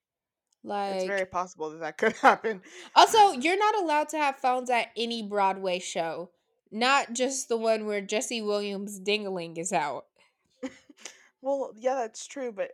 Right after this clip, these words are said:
Speaker 2: apparently this person didn't follow the rules because they were like, "Oh my goodness, Jesse Williams' penis in my face.
Speaker 1: I
Speaker 2: I need
Speaker 1: mean,
Speaker 2: to take a
Speaker 1: yeah,
Speaker 2: pic."
Speaker 1: that's true. Like, I'm not saying I've never watched an illegal Broadway production,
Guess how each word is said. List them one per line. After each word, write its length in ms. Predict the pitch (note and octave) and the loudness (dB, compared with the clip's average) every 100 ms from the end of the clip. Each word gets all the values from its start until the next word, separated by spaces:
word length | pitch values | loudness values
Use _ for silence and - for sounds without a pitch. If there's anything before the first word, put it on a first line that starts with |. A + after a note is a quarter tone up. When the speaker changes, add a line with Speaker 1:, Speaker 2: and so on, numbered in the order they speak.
| - | -10
Speaker 2:
apparently 420 | F#3+ A3+ G#3+ G3+ | -14 -14 -14 -12
this 140 | F#3+ | -14
person 300 | F#3 F#3 F#3 | -12 -14 -12
didn't 180 | F#3 F#3 | -14 -12
follow 180 | E3+ E3 | -10 -10
the 80 | D#3+ | -10
rules 220 | D#3 E3 | -12 -12
because 240 | F3 F3+ | -16 -20
they 140 | F3+ D#3+ | -14 -12
were 100 | D#3+ | -10
like, 240 | D#3 D3+ | -10 -10
"Oh 160 | - F3 | -6 -4
my 140 | F3 | -6
goodness, 580 | E3+ G3 G3 D3+ - - _ _ _ _ _ _ _ _ - | -8 -8 -8 -16 -18 -20 _ _ _ _ _ _ _ _ -6
Jesse 280 | F#3 F#3 G3 | -6 -6 -10
Williams' 540 | G3 F#3 F3+ F#3 - - | -8 -10 -12 -16 -20 -16
penis 380 | D4 C4 G3 | -12 -10 -12
in 120 | G3 E3 | -16 -18
my 140 | E3+ F3+ | -20 -16
face. 300 | - F#3 - | -16 -16 -12
Speaker 1:
I 60 | A3+ | -8
Speaker 2:
I 20 | |
need 40 | A#3 | -4
Speaker 1:
mean, 180 | A3+ G#3 | -4 -4
Speaker 2:
to 40 | |
take 60 | G3+ | -4
a 20 | |
Speaker 1:
yeah, 240 | G3 F#3+ G3 | -2 -2 -4
Speaker 2:
pic." 40 | - - | -6 -8
Speaker 1:
that's 340 | G#3+ G#3+ - | -8 -8 -10
true. 420 | G3+ F#3 F3+ F3+ - _ _ _ - | -6 -4 -4 -6 -12 _ _ _ 0
Like, 200 | A3+ G3+ | 2 2
I'm 140 | C4 | -2
not 240 | D#4 E4 D4 | -2 -4 -4
saying 560 | - G#3 G#3 A#3 A#3+ | -4 -4 -2 -2 -4
I've 320 | A#3 G3+ G3+ G3 | -6 -6 -6 -6
never 440 | F#3 G3 G3+ G3 | -4 -4 -4 -6
watched 400 | F#3 F3+ G3+ - | -4 -4 -4 -6
an 100 | F#3+ | -8
illegal 420 | F3+ F3 F3 F#3+ F3+ | -6 -6 -8 -6 -8
Broadway 440 | F#3 E3+ F3 F3 | -6 -6 -6 -8
production, 840 | F3 F#3+ E3 F3 - E3+ D#3+ E3+ | -10 -12 -10 -10 -10 -12 -12 -14